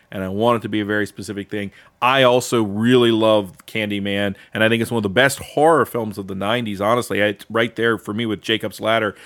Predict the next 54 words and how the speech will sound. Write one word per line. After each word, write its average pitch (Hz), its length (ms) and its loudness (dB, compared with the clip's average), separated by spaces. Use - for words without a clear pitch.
that 107 120 -2
it's 98 120 -12
a 101 60 -10
psychological 127 720 0
horror 113 300 2
film, 120 260 -2
but - 180 -2
that - 280 0
first 143 240 2
movie 143 240 -2
had 113 180 0
elements 120 460 -2
in 110 220 -4
the 107 80 2
way 120 260 4
that 107 100 -8
Tony 127 280 -6
Todd 117 260 -4
portrayed 127 320 -6
that 127 140 -2
character. 139 420 -4
He - 120 -10
was 123 160 0
almost 135 260 2
a 120 60 -2
universal 123 640 -2
horror 156 380 2
monster 98 420 -8
more 110 240 -6
than 107 140 -6
he 110 100 -6
was 104 240 -4
a 104 40 -10
supernatural 104 600 -6
slasher. 127 440 0
It 104 60 -6
was 101 140 -8
a - 20 -10
mistake 110 560 -4
to - 80 -6
make 170 240 2
him 123 120 0
that 107 200 4
in 101 120 -2
the, 101 180 -8
in 107 100 -6
the 101 80 -6
second 110 320 -4
and 95 100 -12
third 113 240 -2
films. 95 280 -10
And 98 80 -6
of 95 100 -14
course, 127 380 0